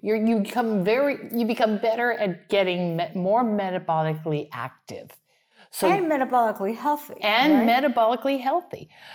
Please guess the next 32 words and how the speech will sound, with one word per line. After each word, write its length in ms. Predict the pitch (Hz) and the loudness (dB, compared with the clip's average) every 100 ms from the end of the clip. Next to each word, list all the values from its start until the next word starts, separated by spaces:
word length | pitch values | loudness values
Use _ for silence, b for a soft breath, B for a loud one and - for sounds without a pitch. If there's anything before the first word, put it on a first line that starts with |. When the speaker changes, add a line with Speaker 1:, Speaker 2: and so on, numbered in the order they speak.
| B | B
Speaker 1:
So 140 | - 240 | -2 2
we 120 | 254 | 2
see, 440 | 247 262 254 262 - | 2 2 4 2 2
um, 500 | 196 190 180 175 175 B B | 0 0 0 -4 -8 B B
you 80 | 196 | -2
know, 80 | 190 | -2
the 140 | 180 | -2
stimulation 680 | 170 - 254 240 233 233 233 | -4 0 2 2 0 -2 -2
of 60 | |
heart 180 | 208 214 | -2 -2
and 140 | 240 233 | 0 0
lungs 300 | 208 220 247 | 0 -2 0
in, 120 | 240 | -2
in 200 | 240 247 | 0 -2
cardio 360 | - 208 202 190 | 0 -2 0 -2
activity. 640 | 185 - 180 185 190 190 | -4 -6 -6 -2 -4 -2
And, 380 | 165 160 156 156 | -4 -2 -2 -4
and 240 | 156 156 156 | -4 -4 -4
as 220 | 175 170 | -4 -4
I 100 | 170 | -4
said, 320 | 156 262 214 B B B 220 - | -4 -4 -6 B B B -12 -4
it 140 | 220 | -4
really, 920 | 180 180 202 233 240 240 240 - - _ _ _ | -2 -2 0 0 2 0 0 -4 -14 _ _ _
it 380 | 208 185 - - | -2 -2 -4 -12
taxes 680 | - 254 320 - 320 285 190 | -8 -4 -4 -2 0 2 0
the 280 | 196 170 156 | -2 0 0
metabolic 580 | 156 160 156 147 135 131 | 0 0 0 -2 -4 -6
system 440 | - 139 - 143 | -10 -10 -6 -4
in 120 | 139 | -4
the 80 | 127 | -4
beginning. 680 | 127 117 247 381 - 131 - B B B B | -6 -4 -2 0 -2 -6 -14 B B B B
But 400 | 202 247 180 - | -4 -2 -2 -6